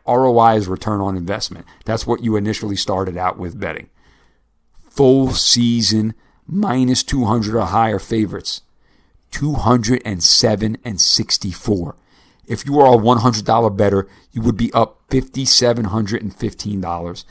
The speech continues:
And these numbers are based on the Killer Sports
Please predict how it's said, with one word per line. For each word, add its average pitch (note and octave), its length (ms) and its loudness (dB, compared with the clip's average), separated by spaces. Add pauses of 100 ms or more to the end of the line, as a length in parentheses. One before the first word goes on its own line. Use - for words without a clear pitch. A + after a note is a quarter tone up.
(260)
And A2 160 -4
these C3 200 2
numbers B2+ 320 2
are G2 60 0
based A2+ 380 0
on A#2 140 0
the G#2 80 -2
Killer C#3+ 440 0
Sports - 540 -2